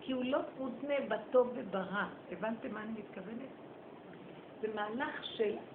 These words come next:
של הרבה עבודה, של הרפאיה, של אין לך כוח לכלום, ואם עכשיו את רוצה משהו, זה חייב לבוא אלייך, כי אין לך אפשרות אחרת בעולם.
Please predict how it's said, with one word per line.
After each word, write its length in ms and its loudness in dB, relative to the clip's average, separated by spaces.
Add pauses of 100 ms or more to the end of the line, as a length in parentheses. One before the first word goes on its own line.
(160)
של 220 -2
הרבה 260 -2
עבודה, 440 -2
של 220 -4
הרפאיה, 540 -2
של 240 -8
אין 80 -4
לך 100 -4 (180)
כוח 220 0
לכלום, 420 -2 (800)
ואם 320 4
עכשיו 260 0
את 120 -2
רוצה 260 0
משהו, 320 -2
זה 80 -2
חייב 320 2
לבוא 180 -2
אלייך, 180 -2 (100)
כי 120 -6 (100)
אין 120 6
לך 180 2
אפשרות 280 -4 (140)
אחרת 220 -8 (200)
בעולם. 300 -10